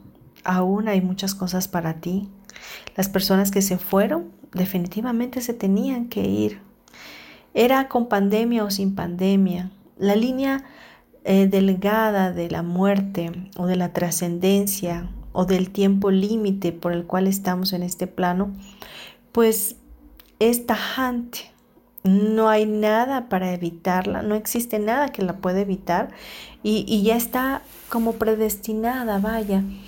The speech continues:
Entonces, yo quiero decir, no quiero sonar fría, ni mucho menos calculadora, pero, pero quiero dejarte saber que tu duelo lo tendrás que pasar y te tendrás que sobreponer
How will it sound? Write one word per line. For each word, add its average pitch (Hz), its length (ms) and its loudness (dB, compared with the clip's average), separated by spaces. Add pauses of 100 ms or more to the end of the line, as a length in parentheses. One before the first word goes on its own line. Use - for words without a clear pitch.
(220)
Entonces, 240 520 0 (1000)
yo 233 180 4
quiero 240 220 2
decir, 220 420 0
no 220 180 0
quiero 247 180 0
sonar 214 420 0
fría, 226 680 0
ni 190 100 2
mucho 196 320 0
menos 202 240 0
calculadora, 196 840 0
pero, 180 380 -2 (300)
pero 190 200 2
quiero 202 420 2 (460)
dejarte 190 420 2
saber 202 440 2
que 208 100 0
tu 190 180 -2
duelo 202 300 2
lo 196 160 0
tendrás 180 360 -2
que 202 120 -6
pasar 196 640 -2
y 202 100 -2
te 196 140 0
tendrás 196 360 2
que 214 120 -6
sobreponer 190 840 -2